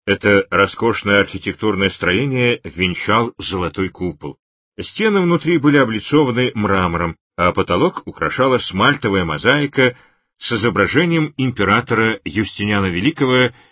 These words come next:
и его супруги Феодоры. Из «Халки» можно было попасть в любое строение императорского дворца. Массивные двери, ведущие в Халку, были из бронзы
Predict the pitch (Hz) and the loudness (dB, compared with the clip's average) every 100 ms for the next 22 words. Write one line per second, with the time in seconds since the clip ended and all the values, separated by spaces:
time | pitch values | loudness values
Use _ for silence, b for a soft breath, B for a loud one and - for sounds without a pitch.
0 | - 104 110 160 - 143 92 117 101 113 | -2 0 4 2 2 -2 -2 -4 -2 -4
1 | 92 87 82 71 67 _ _ _ _ _ | -2 -2 -2 -8 -12 _ _ _ _ _
2 | _ _ _ _ - 135 143 226 226 - | _ _ _ _ -2 -2 0 0 0 0
3 | 202 165 117 160 214 196 190 185 160 - | 0 0 0 0 0 0 0 2 2 2
4 | 147 165 - - 120 170 202 185 - 135 | 2 2 -6 -6 0 4 4 0 0 2
5 | 127 147 139 139 127 104 107 82 82 90 | 4 2 2 0 -2 -4 -6 -2 -2 -2
6 | 92 - 90 85 78 80 - 78 71 _ | -6 -8 -6 -6 -6 -8 -8 -8 -8 _
7 | _ _ _ _ 76 92 - 120 113 107 | _ _ _ _ -4 -4 0 0 2 0
8 | 98 120 110 98 101 107 - 95 - 101 | 2 2 2 0 -2 -4 -2 -4 -2 0
9 | 117 107 107 98 104 107 101 98 95 78 | 0 -2 -4 -2 -2 0 0 -2 -6 -6
10 | 76 101 127 110 131 123 | -4 -2 -2 -2 -4 -4